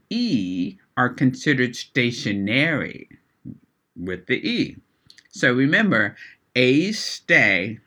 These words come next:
and letters have E's. That's one way to think about that. Then there's the word than versus then.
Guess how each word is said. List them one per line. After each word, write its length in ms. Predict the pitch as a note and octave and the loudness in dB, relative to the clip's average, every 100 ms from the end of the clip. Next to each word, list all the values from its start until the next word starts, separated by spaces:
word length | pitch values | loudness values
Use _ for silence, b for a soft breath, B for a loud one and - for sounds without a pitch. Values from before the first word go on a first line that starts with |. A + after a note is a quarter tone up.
| _ | _
and 360 | A#2+ A2+ G#2 A2+ | 0 2 0 0
letters 520 | D#3 B2+ G2+ G2 F#2+ | 2 2 0 -2 -6
have 300 | - G#2+ G2+ | -8 -6 -4
E's. 560 | A2+ F#2+ - - - _ _ _ _ _ _ _ _ _ _ _ _ _ _ - | -4 -4 -8 -16 -20 _ _ _ _ _ _ _ _ _ _ _ _ _ _ -10
That's 240 | F#2+ G#2+ | -8 -4
one 220 | A#2 A#2 | -2 2
way 140 | A2 G#2 | 2 0
to 120 | G#2+ | 0
think 240 | A2+ A2+ | 0 -2
about 260 | - - - | -4 -10 -16
that. 200 | - - _ _ _ _ _ b b b b b b b b | -20 -20 _ _ _ _ _ b b b b b b b b
Then 260 | F#3+ A3+ C4 | -2 2 2
there's 280 | C4 B3 - | 2 0 -4
the 120 | A3 | -6
word 560 | F3 E3+ E3 D#3 A#2 | -2 0 0 -2 0
than 480 | B2+ B2 C3 C3+ C3+ | 2 4 6 6 4
versus 380 | A2 A2+ A#2 G#2 F2+ | 2 0 -2 -6 -8
then. 520 | - G#2 F#2 - - | -4 0 0 -2 -14